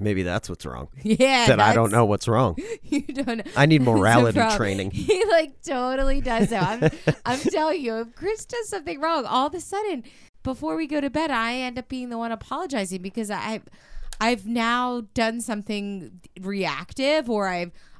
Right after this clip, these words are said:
Speaker 2: I don't know, but I'm pretty sure I had to be wrong because he's really upset.
Speaker 1: And you're laying in bed like, "What the fuck did I do?"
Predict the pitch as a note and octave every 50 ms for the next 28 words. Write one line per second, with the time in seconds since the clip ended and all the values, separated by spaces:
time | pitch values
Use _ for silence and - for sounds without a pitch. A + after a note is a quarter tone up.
0 | - - G#3+ A#3+ C#4 D4+ D4 D4 E4 E4 F4 C#4+ A#3 B3+ A#3 A3 A3+ A3+ - -
1 | C#4+ E4 F4 - F4+ B3+ A#3+ A#3+ G#3+ A3 A#3 D#4+ A4+ G#4+ B3+ G#3+ F#3+ F#3 F#3 G#3+
2 | C#4+ A#4 B4+ C4 A#3 G#3+ A3+ - D4 C#4 - - C#4 F4 G4 A3+ A3 G#3+ A#3 A#3
3 | A3+ A3+ G#3+ G#3 G3 - - - D#3+ C3 A#2+ - - C3+ D3+ E3 G3 A#3 B3+ B3+
4 | A#3 F#3 C#3 B2+ A2+ A2 A2 G2+ G2+ G2 F#2+ C#3 C#3+ - - A3+ B3 - E4+ C#4+
5 | - - - - D4 C#4+ - - C#4+ C4+ C4 D4+ F4 G4 F#4+ D#4 - C#3 G2+ D#2+
6 | - -